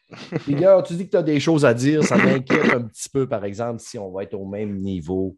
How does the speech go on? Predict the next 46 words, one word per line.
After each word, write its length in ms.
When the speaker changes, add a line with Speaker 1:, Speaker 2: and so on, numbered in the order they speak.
Speaker 1:
Mm. 140
Speaker 2:
d'excitation. 580
Speaker 1:
Alors, 440
comment 160
dire ? 200
Euh, 180
en 80
fait, 200
en 40
ce 120
moment, 120
je 80
regarde, 380
je 80
regarde 220
deux 120
séries 180
en 60
même 120
temps. 140
Je 100
regarde, 380
euh, 480
Cyberpunk 520
Edge 180
Runners 480
et, 160
euh, 240
du 100
coup, 240
She-Hulk. 480
Edge 100
Runners, 220
Speaker 2:
Mhm. 40
Speaker 1:
pour 100
l'instant, 240
j'ai 120
du 120
mal 200
à, 380
à 120
me 80
faire 180
un 80
avis 160
dessus. 240